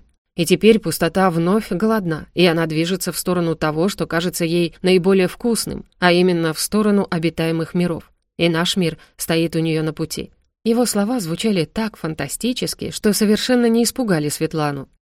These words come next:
Она слушала магистра, словно старого сказочника. Собственно, именно им он ей и казался. Крепкий старик с седой бородой и умными добрыми глазами.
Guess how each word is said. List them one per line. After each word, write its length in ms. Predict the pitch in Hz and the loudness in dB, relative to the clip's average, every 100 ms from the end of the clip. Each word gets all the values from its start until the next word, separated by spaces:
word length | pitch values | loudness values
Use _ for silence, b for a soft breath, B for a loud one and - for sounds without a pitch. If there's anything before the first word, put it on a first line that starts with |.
| _ | _
Она 220 | - 220 254 | 0 2 2
слушала 460 | - 269 - 180 | 0 -2 0 0
магистра, 560 | 175 175 233 240 160 165 | 0 0 -2 -2 -4 -2
словно 340 | - 202 196 | 0 0 0
старого 400 | 175 - 247 226 | -2 -2 -2 -2
сказочника. 800 | 220 - 196 151 - 160 - 143 - _ | -4 -2 -4 -4 -8 -10 -12 -14 -16 _
Собственно, 440 | - 185 - 175 | -4 -2 0 0
именно 420 | 175 - 180 170 170 | 0 0 0 2 0
им 300 | - 165 175 | -2 -2 0
он 160 | 185 | 0
ей 240 | 180 165 156 | 0 0 -2
и 120 | 156 | -2
казался. 600 | - 190 233 208 - - - _ _ | -2 -2 -2 -4 -8 -12 -16 _ _
Крепкий 360 | 254 277 170 | -2 0 -2
старик 360 | - 156 170 220 | -2 0 0 -2
с 40 | |
седой 240 | - 185 185 | -2 0 0
бородой 480 | 180 180 175 180 - | 2 2 0 -2 2
и 120 | 180 | 6
умными 400 | 185 214 196 180 | 6 6 4 2
добрыми 400 | 160 175 165 160 | 0 0 0 0
глазами. 580 | 156 165 170 160 - - | 0 -2 -2 -6 -8 -14